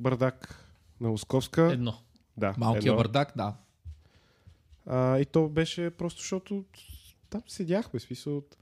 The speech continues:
Speaker 1: Не, то беше много як бар.
Speaker 2: Бардак беше готин
Speaker 1: Да.
Speaker 2: бар,
Speaker 3: Бардак
Speaker 2: стига се.
Speaker 3: беше много
Speaker 1: Имаше
Speaker 3: хубав бар.
Speaker 1: хубава музика, якото беше, че
Speaker 2: Бардак все още
Speaker 1: беше
Speaker 2: има,
Speaker 1: на
Speaker 2: но просто е
Speaker 1: място.
Speaker 2: на друго място.
Speaker 1: Да,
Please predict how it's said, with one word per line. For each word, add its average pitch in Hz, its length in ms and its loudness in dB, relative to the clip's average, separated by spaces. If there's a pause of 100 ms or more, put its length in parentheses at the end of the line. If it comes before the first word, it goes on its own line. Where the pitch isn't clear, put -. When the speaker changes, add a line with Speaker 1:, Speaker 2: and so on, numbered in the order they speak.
(160)
Speaker 1:
Не, 247 140 6
то 233 140 2
беше 240 240 2
много 226 140 10
як 160 180 8
бар. 131 100 8
Speaker 2:
Бардак 165 280 6
беше 233 240 4
готин 185 160 4
Speaker 1:
Да. 170 120 10
Speaker 2:
бар, 151 60 12
Speaker 3:
Бардак 156 180 10
Speaker 2:
стига 175 120 8
се. 190 80 8
Speaker 3:
беше 202 120 4
много 170 280 4
Speaker 1:
Имаше 226 220 10
Speaker 3:
хубав 151 160 8
бар. 127 120 8
Speaker 1:
хубава 208 180 12
музика, 202 560 6
якото 165 320 2
беше, 156 200 4
че 123 60 -4
Speaker 2:
Бардак 143 260 8
все 220 120 6
още 220 180 8
Speaker 1:
беше 175 100 8
Speaker 2:
има, 226 80 8
Speaker 1:
на 151 80 10
Speaker 2:
но 143 60 6
просто 214 280 8
е - 20 6
Speaker 1:
място. - 20 6
Speaker 2:
на 196 100 6
друго 196 180 6
място. 127 360 4 (100)
Speaker 1:
Да, 123 200 2